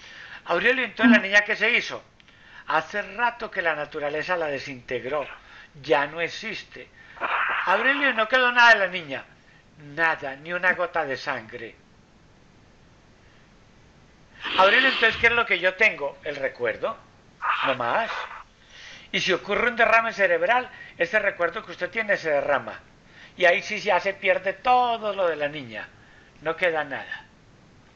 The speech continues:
Aurelio, ¿y qué más tengo de la niña? La tristeza. Y el miedo de una niña que ya no existe. ¿Va a seguir guardando esa tristeza tan vieja y ese miedo? Eso ya de tener hasta coronavirus.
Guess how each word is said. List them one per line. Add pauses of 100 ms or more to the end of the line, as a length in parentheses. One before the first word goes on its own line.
(920)
Aurelio,
¿y
qué
más
tengo
de
la
niña? (280)
La
tristeza. (1160)
Y
el
miedo
de
una
niña
que
ya
no
existe. (1900)
¿Va
a
seguir
guardando
esa
tristeza
tan
vieja
y
ese
miedo? (640)
Eso
ya
de
tener
hasta
coronavirus.